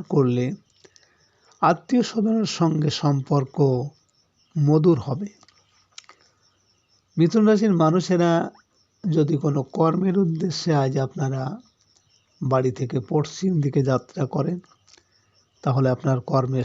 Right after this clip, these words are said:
সাফল্য এবং সুখ সম্পদ লাভ হবে। আজকে দিনের শুভ সময় দশটা সাত মিনিট থেকে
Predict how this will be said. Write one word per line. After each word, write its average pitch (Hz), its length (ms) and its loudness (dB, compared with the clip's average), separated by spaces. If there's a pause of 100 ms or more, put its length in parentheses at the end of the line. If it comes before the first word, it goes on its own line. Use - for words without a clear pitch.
সাফল্য 156 520 0 (160)
এবং 123 200 0 (680)
সুখ 170 360 4 (200)
সম্পদ 127 600 0 (580)
লাভ 127 320 2 (120)
হবে। - 260 -12 (2000)
আজকে 147 280 2 (100)
দিনের 190 300 4
শুভ 180 180 -2 (240)
সময় 139 380 2 (400)
দশটা 135 320 -2
সাত 131 300 -2 (100)
মিনিট 156 240 0 (100)
থেকে 175 220 -4